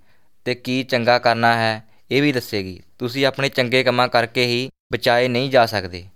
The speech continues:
ਪਰ ਜਦੋਂ ਤੁਸੀਂ ਬਚਾਏ ਜਾਓਗੇ, ਤਾਂ ਤੁਸੀਂ ਚੰਗੇ ਕੰਮ ਕਰ ਸਕਦੇ ਹੋ, ਕਿਉਂਕਿ ਉਸ ਸਮੇਂ ਤੁਹਾਡਾ ਮਨ ਪਵਿੱਤਰ ਹੋਵੇਗਾ। ਹੁਣ ਤੁਹਾਨੂੰ ਮੌਤ ਦਾ ਡਰ ਵੀ ਨਹੀਂ ਹੋਵੇਗਾ,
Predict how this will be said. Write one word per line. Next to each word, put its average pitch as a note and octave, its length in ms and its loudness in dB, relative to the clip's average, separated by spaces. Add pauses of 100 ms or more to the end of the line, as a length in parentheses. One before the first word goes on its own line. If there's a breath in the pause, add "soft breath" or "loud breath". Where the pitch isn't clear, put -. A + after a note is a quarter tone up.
(540)
ਪਰ A#2 160 2
ਜਦੋਂ A#2+ 260 4
ਤੁਸੀਂ B2+ 300 -6
ਬਚਾਏ A#2 400 2
ਜਾਓਗੇ, A2+ 500 2 (320 soft breath)
ਤਾਂ A#2 80 -6
ਤੁਸੀਂ B2 200 -4
ਚੰਗੇ B2 500 -2 (400)
ਕੰਮ A#2+ 220 2
ਕਰ A#2 180 4
ਸਕਦੇ A2+ 380 0
ਹੋ, A#2 120 -2
ਕਿਉਂਕਿ A#2+ 520 -4 (140)
ਉਸ B2 160 0
ਸਮੇਂ A2+ 280 -2
ਤੁਹਾਡਾ A2+ 360 0
ਮਨ A2 240 0
ਪਵਿੱਤਰ A2+ 400 -6
ਹੋਵੇਗਾ। F#2+ 420 -6 (840)
ਹੁਣ A#2+ 120 -4
ਤੁਹਾਨੂੰ C3+ 400 -2
ਮੌਤ A#2 260 2
ਦਾ A#2 160 2
ਡਰ A2+ 200 2
ਵੀ B2 140 -4
ਨਹੀਂ A#2 260 -2
ਹੋਵੇਗਾ, G2 420 -6